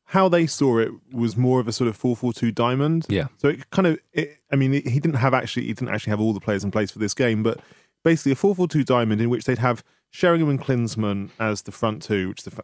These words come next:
Speaker 1: you know, like you said, a fantastic front two. Um, and then generally,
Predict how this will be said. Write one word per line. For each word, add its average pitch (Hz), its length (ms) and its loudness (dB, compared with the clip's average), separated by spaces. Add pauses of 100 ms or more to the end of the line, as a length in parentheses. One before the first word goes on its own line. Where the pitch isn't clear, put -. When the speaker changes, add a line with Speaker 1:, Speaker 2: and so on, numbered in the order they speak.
Speaker 1:
you 98 120 -8
know, 87 180 -12
like 101 120 -14
you - 40 -14
said, 95 160 -10
a 92 40 -12
fantastic 104 640 -6
front 98 240 -10
two. 95 240 -6 (560)
Um, 127 480 2
and 135 140 2
then 135 180 0
generally, 127 720 2